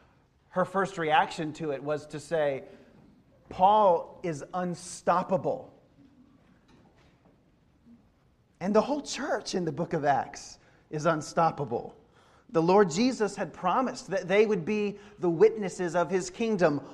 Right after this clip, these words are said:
all over the world. Yes, they would suffer.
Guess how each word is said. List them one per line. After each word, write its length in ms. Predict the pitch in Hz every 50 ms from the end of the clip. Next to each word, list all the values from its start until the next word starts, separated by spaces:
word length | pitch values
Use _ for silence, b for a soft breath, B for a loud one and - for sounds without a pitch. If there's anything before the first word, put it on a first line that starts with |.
| B B B B _ -
all 400 | 180 196 214 226 233 226 214 202
over 260 | 208 214 208 180 185
the 100 | 165 180
world. 520 | 175 180 196 220 226 208 156 110 - - - - - _ _ _ _ _ _ _ _ _ _ _ _ _ _ _ _ _ _ _ _ _ _ _ _ -
Yes, 320 | 175 165 233 262 247 - -
they 120 | 208 190
would 160 | 170 165 156
suffer. 600 | - - - 220 233 247 240 - 110 92 - 170